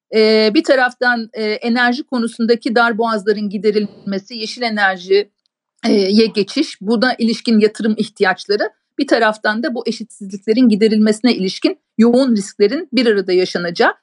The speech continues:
ve buradan da şeye gideceğiz. Hani yeni normalde büyüme nasıl olacak? Hani şu anda pandemi etkisiyle büyüdük. E, oradaki düşük bazı yüksek büyümeye çevirdik. Önümüzdeki sene de bu etkinin devam edeceğini görüyoruz ama orta vadede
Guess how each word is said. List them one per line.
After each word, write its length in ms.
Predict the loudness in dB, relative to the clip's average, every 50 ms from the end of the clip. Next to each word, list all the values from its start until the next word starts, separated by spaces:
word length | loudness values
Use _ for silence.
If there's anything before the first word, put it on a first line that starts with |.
| _ _ 0
ve 140 | 0 0 2
buradan 320 | 0 0 0 0 0 2 2
da 60 | 0
şeye 240 | 2 4 4 4 4
gideceğiz. 360 | 2 0 -2 -2 -4 -2 -2
Hani 200 | -4 -4 -6 -8 _ _ _ 0
yeni 260 | 2 2 4 2 2
normalde 560 | 2 2 2 2 2 2 0 0 -2 -4 -4 -4 -4 -4 -2
büyüme 320 | 0 0 2 2 2 2
nasıl 260 | 2 0 0 0 -2
olacak? 360 | 0 0 -2 -6 -10 -12 -10 -8
Hani 100 | -8 -4
şu 140 | 0 0
anda 280 | 0 0 0 0 -2 -2 -2 -4 -8 _ _ _ _ _ _ -2
pandemi 320 | -2 0 0 -2 -2 -4
etkisiyle 560 | -6 -6 -6 -8 -8 -6 -4 -2 -2 -2 -2
büyüdük. 400 | -4 -8 -8 -8 -10 -14 -20 -20 _ _ _ _ _ _ _ _ _ _ _ _ -6
E, 220 | -2 0 0 0 2
oradaki 540 | 4 4 4 4 4 0 -2 -2 -2 0 0 0 0 -2 -6
düşük 320 | -6 -4 -4 -6 -2 0
bazı 260 | 0 0 0 0 -2 -4 -4 -4 -4
yüksek 420 | -6 -6 -4 -2 -2 -2 -2 -2
büyümeye 340 | -4 -4 -2 -2 0 -2 -2
çevirdik. 460 | 0 0 0 0 0 0 -2 -2 -4 _ _ _ _ 0
Önümüzdeki 480 | 2 2 2 2 0 -2 -2 -4 -4 -2
sene 240 | -2 -2 0 0 0
de 80 | 0
bu 100 | 2 2
etkinin 400 | 2 2 0 -2 -2 -2 0 2
devam 320 | 2 2 2 2 -2 -2 -4
edeceğini 380 | -6 -4 -2 -2 -2 -2 -2
görüyoruz 220 | -2 -2 -2 0 2
ama 140 | 2 2 4
orta 360 | 4 4 4 4 0 -2 -4 -2
vadede 460 | 0 0 2 0 0 0 0 -4